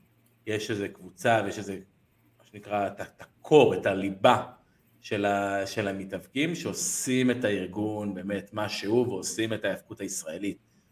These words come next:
מה שהיא. אה, באמת, שם היה לנו באמת חבר'ה ברמות, ואחרי זה, אתה יודע, עשינו כל מיני, עשינו,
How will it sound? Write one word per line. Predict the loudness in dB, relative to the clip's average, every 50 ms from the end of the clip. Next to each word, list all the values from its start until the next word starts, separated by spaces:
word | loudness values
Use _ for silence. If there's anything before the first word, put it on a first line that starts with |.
| _ _ _ -4
מה | 0 0 0 0
שהיא. | 0 -4 -4 -2 2 2 2 2 0 -4 -14 -20 _ _ _ _ -10
אה, | -6 -4 0
באמת, | 4 4 4 4 4 0 -10 -16 -20 _ _ _ _ _ _ _ _
שם | -4 2 8 8 10 10 10
היה | 10 8 8
לנו | 8 8 6 4 0
באמת | 0 0 0 0 0 0 -2
חבר'ה | -4 -4 0 2 2 2 2 2 4 4 6 6 6 4 4 0 -2 -10 -18 -20 _ _ _ _ _
ברמות, | -4 -4 -2 -2 -2 -2 0 0 0 2
ואחרי | 2 2 6 6 6 6
זה, | 6
אתה | 4 4
יודע, | 8 8 8 8 6
עשינו | 2 0 -2 -2 0 0 0 0 2 2 2 2 2 2
כל | 2 2 2
מיני, | 4 4 4
עשינו, | 4 4 2 0 -2 0 0 2 2 2 4 4 4 2 2 -2 -6